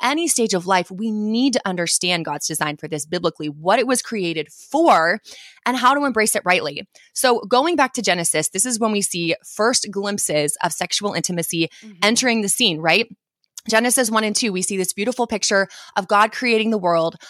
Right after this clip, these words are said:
Speaker 1: of God creating the man first. So you see the male come on the scene,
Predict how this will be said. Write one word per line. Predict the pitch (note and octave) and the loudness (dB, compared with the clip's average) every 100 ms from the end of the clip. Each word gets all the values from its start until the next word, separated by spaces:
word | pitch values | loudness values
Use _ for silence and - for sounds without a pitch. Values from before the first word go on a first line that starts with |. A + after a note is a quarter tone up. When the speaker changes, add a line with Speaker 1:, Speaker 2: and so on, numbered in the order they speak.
| - | -4
Speaker 1:
of | G3 | -2
God | F#3 F#3+ G#3+ | 4 4 4
creating | - A#3 F#3+ F#3 F3+ - _ | 0 0 0 0 -2 -10 _
the | F#3 | -2
man | F#3+ F#3+ A#3 C4 | 0 2 2 -2
first. | - F3+ F#3+ | 0 2 2
So | G#3+ | 0
you | G3 | -2
see | G3 | -4
the | F3 | -4
male | E3+ F3+ G3 A#3+ | -4 0 2 2
come | B3 C4 | 0 0
on | A3+ A3 | 0 0
the | |
scene, | - F3+ D#3+ E3 | -4 -4 -4 -6